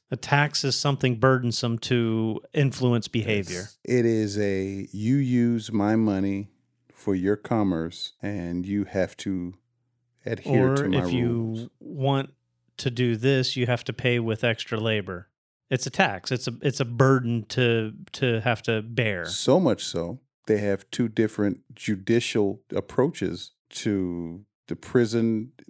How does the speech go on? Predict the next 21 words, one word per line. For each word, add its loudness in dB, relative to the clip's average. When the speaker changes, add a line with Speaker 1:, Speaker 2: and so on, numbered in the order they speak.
Speaker 2:
infrastructure -2
and 0
state 0
and 0
federal -2
that 0
dictate -2
our 6
way 0
of 2
living -2
primarily. 0
Speaker 1:
Yeah. -20
Speaker 2:
You -2
got 2
a -2
guy 2
who 0
commits -2
a -10
crime. -2